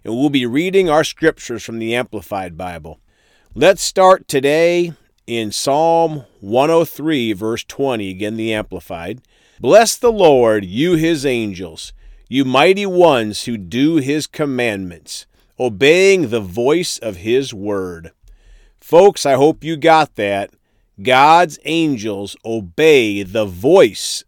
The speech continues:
of God's word. We give voice to God's word by speaking what God says. It moves his angels to help us and others.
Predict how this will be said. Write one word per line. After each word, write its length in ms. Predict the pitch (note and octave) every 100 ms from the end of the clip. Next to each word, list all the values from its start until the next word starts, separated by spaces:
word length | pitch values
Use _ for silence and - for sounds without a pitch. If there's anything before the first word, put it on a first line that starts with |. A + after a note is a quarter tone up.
| _
of 220 | G#2+ G2
God's 440 | G2 G#2 G#2 G2+ F#2+
word. 540 | F#2+ G2 F#2 D#2+ D2 _ _ _ _ _ _ _ -
We 340 | A#2 G#3+ B3
give 340 | F3 D3+ C3+
voice 440 | G2+ G#2 A#2+ B2 -
to 100 | A#2+
God's 500 | G#2 A#2 B2+ D3 C#3+
word 460 | A#2+ C3 B2+ A2 F#2+
by 160 | G#2
speaking 840 | G2 - - F#3 F#3+ - A2 G2 G2
what 260 | G#2+ G2+
God 400 | G2 A2+ A2+ A#2
says. 640 | - - A2+ G2 D#2+ D2 - _ _ _ -
It 180 | C#3
moves 580 | B2+ C3 E3+ A3 A3 F#3+
his 260 | F3 G3 E3+
angels 560 | D#3 F3 D#3+ A2 G#2+ G2
to 140 | B2
help 400 | F2 C3+ D3+ -
us 360 | D3+ A2 F2+ -
and 200 | G2 G#2
others. 600 | A2+ G#2+ F2 D2+ - -